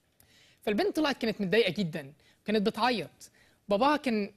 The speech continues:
مطمن، الحمد لله مش كانسر، كان قلقان عليها، فبتعيط، قال لها: "ما تقلقيش، ما فيهاش حاجة، احنا كده اطمنا عليكي، ولا مش كانسر، فيها ايه؟ اشكري ربنا ان ما كانش كانسر." واحنا المجتمع الشرقي بنعمل كده كتير،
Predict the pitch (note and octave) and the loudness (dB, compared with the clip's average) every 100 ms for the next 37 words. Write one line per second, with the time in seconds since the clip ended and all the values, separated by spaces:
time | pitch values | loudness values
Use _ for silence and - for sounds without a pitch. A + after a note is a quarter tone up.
0 | _ - G#3 - D4+ E4 A#3 F3+ F3 G#3 | _ -6 -6 0 2 2 0 0 -2 -4
1 | C4 A#3 A#3+ C4+ - C#4+ C4+ F#3+ F3 E3 | -2 0 2 2 0 0 -2 -2 -4 -2
2 | F#3+ G3 G3+ G#3+ C4+ E3+ - _ _ A3+ | 0 0 0 0 0 -4 -16 _ _ -6
3 | G#3+ A#3 E4+ C4+ A#3 D4+ D4+ C4 B3 B3+ | -2 2 2 2 2 2 2 0 0 0
4 | B3 D4 D4+ - - - A3 D4 D4 B3+ | 2 2 2 0 -4 -6 -4 -2 -4 0
5 | D4 B3 B3+ - - - - B3 D#4 D#4 | 2 2 0 -4 -20 -20 -6 -2 2 2
6 | - B3+ C#4+ B3+ B3 C4+ - A#3 B3 A#3+ | 2 -2 0 2 2 0 0 0 0 -2
7 | - A3+ - C#4+ C4 A#3+ - C4 A#3+ C4 | -6 -4 -2 -2 -2 -4 -2 0 2 0
8 | A#3+ - C#4+ B3+ G#3+ C4 B3+ A#3 C4 - | 0 0 2 2 2 2 2 0 -2 -4
9 | - B3+ - F#3+ - - - D4 D4+ D4 | -2 -2 -2 -4 -10 -14 -8 -4 0 -2
10 | C4+ E4 D#4+ D4+ C#4+ B3+ B3+ A#3+ G#3+ - | -2 -2 -2 0 0 0 0 -2 -4 -6
11 | A#3 A3 - A3+ F3+ | -2 -2 -2 -4 -4